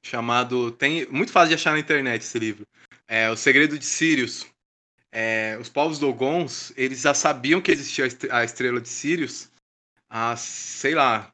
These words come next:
quatro, cinco mil anos atrás, sem uso de telescópio, porque não existia na época,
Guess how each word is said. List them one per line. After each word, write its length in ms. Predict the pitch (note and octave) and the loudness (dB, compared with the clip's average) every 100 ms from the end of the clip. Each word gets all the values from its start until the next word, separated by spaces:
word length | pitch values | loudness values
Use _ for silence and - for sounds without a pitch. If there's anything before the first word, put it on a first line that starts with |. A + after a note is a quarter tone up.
| _ | _
quatro, 340 | C3 D3+ - | 4 4 2
cinco 260 | - D3+ D3 | -6 -10 -4
mil 140 | C#3+ | -2
anos 200 | C3+ C#3 | -2 0
atrás, 640 | C#3+ C#3+ B2+ A#2 A2 - - _ _ _ _ _ _ | -2 -2 0 0 -2 -8 -18 _ _ _ _ _ _
sem 600 | - - D#3 F#3+ A3 - _ _ - | -2 4 6 6 2 -6 _ _ -2
uso 360 | D3 F3+ F3+ D#3+ | 2 2 2 -6
de 500 | B2 D#3+ F3 F3+ - _ | -2 0 0 -2 -14 _
telescópio, 760 | C#3+ C#3 D3+ - C#3+ A#2 - - | 0 0 0 0 2 2 0 -20
porque 180 | _ - | _ -14
não 100 | A2 | -10
existia 360 | A#2 C3 - C#3 | -10 -8 -4 -2
na 160 | D3+ | 2
época, 340 | C#3 G#2 - | 4 2 -2